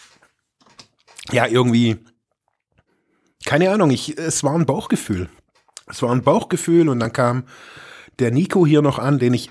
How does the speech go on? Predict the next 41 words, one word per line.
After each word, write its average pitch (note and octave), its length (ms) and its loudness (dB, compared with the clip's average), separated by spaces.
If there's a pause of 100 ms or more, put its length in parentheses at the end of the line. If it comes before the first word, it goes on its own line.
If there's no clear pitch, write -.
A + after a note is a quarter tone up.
(160)
<laughs> - 160 -20
auch - 320 0
nicht E3 220 0
wirklich C#3+ 300 -4
kannte C#3+ 360 0
und A#2 60 0
er A#2 60 2
hat A#2+ 100 -4
mir A#2+ 60 -2
das A2+ 180 -2
so B2 100 0
geschrieben, C3+ 480 0
gesagt A#2+ 480 0
und A2 80 0
dann G#2+ 220 -2 (640)
dachte, F2 340 -6
„Ey, F#2 120 0
voll F2+ 420 -4
geil, A2 240 -2
das, - 220 -4 (600)
das - 140 -8
passt.“ - 480 -4 (2000)
Ich G#2+ 120 -8
werde D3 180 2
das C3+ 60 2
jetzt D3 180 2
mal C#3 140 4
testen, G3+ 480 2
das D3+ 160 0
heißt, C3+ 440 2
für B2+ 240 2
euch B2+ 300 2
als A2 600 -2
Nutzer, D3+ 500 -2 (920)
ihr A#2 120 0
könnt A#2 240 0
da A2 40 4
natürlich G#2 460 -2
auch G#2+ 240 -2
auf D3 220 0
Steemit E3 640 -2